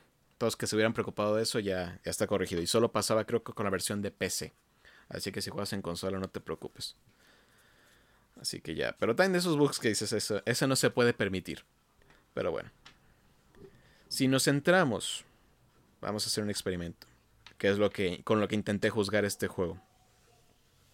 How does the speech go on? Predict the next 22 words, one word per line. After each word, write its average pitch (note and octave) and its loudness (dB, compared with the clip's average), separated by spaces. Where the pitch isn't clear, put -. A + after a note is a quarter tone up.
Si - 0
nos A#2+ 4
centramos D3 2
únicamente A2+ 2
en A#2 2
este A#2+ 2
juego, G2 2
sin A#2 -2
tomar A#2+ 2
en B2+ 0
cuenta B2+ 0
todo B2+ 4
lo B2 4
prometido, G2+ -2
todos A#2 2
los A#2+ 2
errores, F#2+ 0
si - -4
lo F#2+ 0
juegas A2+ 0
tal G2+ 0
cual G#2 -2